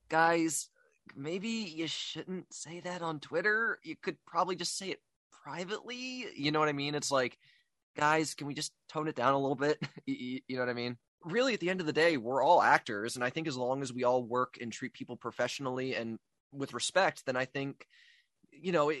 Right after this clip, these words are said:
it, it doesn't matter, really. I mean, we're all, like, in the same, we're all in the same, like, place. We're all actors. I think it's like, I think the thing is, it's that self-imposed, like, thing where people think that we're divided. I'm like, "We're not really divided. I mean, we're just,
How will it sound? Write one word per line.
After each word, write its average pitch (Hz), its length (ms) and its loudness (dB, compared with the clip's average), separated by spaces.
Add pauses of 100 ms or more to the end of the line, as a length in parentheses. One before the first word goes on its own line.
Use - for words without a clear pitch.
(160)
it, 160 160 -12
it 165 80 -4
doesn't 175 260 0
matter, 139 520 4
really. 113 340 -2
I 117 40 0
mean, 123 140 -4
we're 131 180 2
all, 156 160 6
like, 139 200 6 (240)
in 143 100 -4
the 127 60 -4
same, 127 600 -4
we're 131 160 0
all 147 80 4
in 135 80 0
the 123 40 -4
same, 127 300 -2 (260)
like, 113 240 -2
place. 131 400 0
We're 110 120 0
all 117 180 2
actors. 101 580 -2 (340)
I 151 100 2
think 185 180 -2
it's - 140 -2
like, 143 340 6 (360)
I 151 80 -2
think 208 300 -4
the 156 140 0
thing 156 240 -2
is, 139 300 -2
it's - 180 -6
that 135 200 0
self-imposed, 135 1040 0
like, 117 280 -2 (640)
thing 147 260 2
where 117 80 -2
people 131 280 -4
think 143 320 -4
that 135 100 0
we're 123 140 -2
divided. 107 420 -2
I'm 113 120 -2
like, 123 220 2
"We're 143 120 -4
not 220 220 -2 (220)
really 151 320 0
divided. 110 540 4
I 113 40 -4
mean, 117 200 -6
we're 123 80 -4
just, - 360 -6